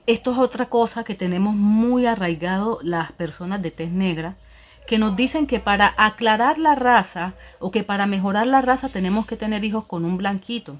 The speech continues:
Bueno, pues Francia Mina o Francia Márquez Mina cayó también en ese, en ese esquema mental y efectivamente ella tiene un hijo o dos hijos con una persona de tez blanca, pero esa persona la abandonó,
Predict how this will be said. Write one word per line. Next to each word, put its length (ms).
Bueno, 220
pues 180
Francia 400
Mina 500
o 100
Francia 400
Márquez 440
Mina 380
cayó 400
también 420
en 140
ese, 680
en 160
ese 160
esquema 400
mental 640
y 320
efectivamente 760
ella 220
tiene 400
un 180
hijo 400
o 140
dos 260
hijos 260
con 140
una 220
persona 400
de 100
tez 240
blanca, 440
pero 200
esa 220
persona 560
la 180
abandonó, 840